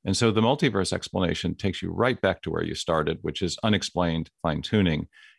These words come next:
And yet again, in our experience, systems that are finely tuned, whether we're talking about French recipes or, uh,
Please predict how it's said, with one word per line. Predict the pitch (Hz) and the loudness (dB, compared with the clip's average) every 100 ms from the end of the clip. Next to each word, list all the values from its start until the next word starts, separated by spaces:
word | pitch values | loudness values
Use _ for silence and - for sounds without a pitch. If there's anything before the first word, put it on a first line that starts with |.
| - | -4
And | 104 | 2
yet | 104 98 | 2 2
again, | 87 107 | 2 0
in | 98 117 | 2 2
our | 110 | 4
experience, | 95 - - 135 113 - | 2 0 -4 -2 -2 -2
systems | - 135 - 110 | -4 -2 0 0
that | - | 0
are | 110 | 0
finely | - 98 92 82 | 0 2 2 -2
tuned, | - 110 87 78 - _ _ - _ _ | 0 0 0 -2 -10 _ _ -20 _ _
whether | - 87 85 | -4 0 0
we're | 82 | 0
talking | 87 98 90 82 | -2 -2 -2 -2
about | 87 - | -2 -4
French | - 117 113 - | -4 2 2 2
recipes | 95 101 - 113 120 117 113 101 | 2 2 0 -2 0 2 0 -2
or, | 82 85 - - | -4 -2 -2 0
uh, | - | -2